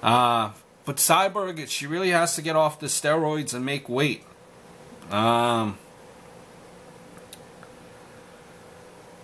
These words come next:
<sighs> so, you know, that's the thing.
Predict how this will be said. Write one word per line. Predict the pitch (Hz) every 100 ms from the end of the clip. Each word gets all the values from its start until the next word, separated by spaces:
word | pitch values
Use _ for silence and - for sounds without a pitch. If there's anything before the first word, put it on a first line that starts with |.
| - -
<sighs> | - - - - - - -
so, | - 165 156 - _ _ _ _ _
you | 170
know, | 165
that's | 156 190 -
the | 208
thing. | - 208 180